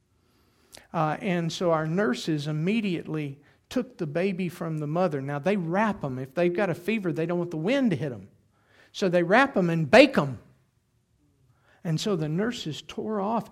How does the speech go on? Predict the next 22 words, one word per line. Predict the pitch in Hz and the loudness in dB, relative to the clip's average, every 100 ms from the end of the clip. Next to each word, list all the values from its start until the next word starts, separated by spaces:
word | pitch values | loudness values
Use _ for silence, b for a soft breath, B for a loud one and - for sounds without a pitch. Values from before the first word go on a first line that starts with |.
| - | -6
and | 175 170 B B - | -4 -4 B B -6
the | 160 151 | -2 -2
clothing | 135 - 202 254 185 151 120 B B | -6 -2 2 4 2 0 -4 B B
and | 170 175 | -6 -4
all | 160 196 240 247 | -2 4 6 6
the | 190 156 | 4 -2
blankets, | - 202 240 254 - 165 - - B | -2 0 0 0 0 -2 -6 -14 B
and | - 185 | -4 -2
the | 170 | -2
mother | 151 220 285 208 | 0 0 2 2
just | 151 208 226 180 | 2 -2 -4 -6
about | 196 190 196 | -4 -4 -2
went | 175 151 | -4 -4
nuts. | 180 151 277 247 - - B B - | -4 0 0 0 -4 -12 B B -4
And | 185 175 | -2 2
they | 170 180 | 2 2
took | 185 247 240 | 2 -2 0
a | 160 | -4
big | 139 - 285 233 185 - - | -4 4 8 8 6 0 -14
tub | - 277 247 175 | 0 4 4 2
of | 160 | -2
water, | 214 285 302 240 165 | 4 6 8 6 2